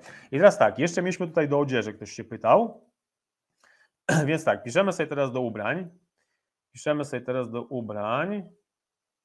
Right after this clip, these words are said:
Czyli tak, wchodzimy sobie w, w generator.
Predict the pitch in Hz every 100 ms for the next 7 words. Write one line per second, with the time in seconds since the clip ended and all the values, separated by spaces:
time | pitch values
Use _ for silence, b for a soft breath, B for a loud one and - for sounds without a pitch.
0 | _ _ _ 131 113 107 135 156 147 -
1 | 123 110 101 b b b b - 107 110
2 | 110 107 104 107 107 113 107 117 120 113
3 | 104 113 143 226 -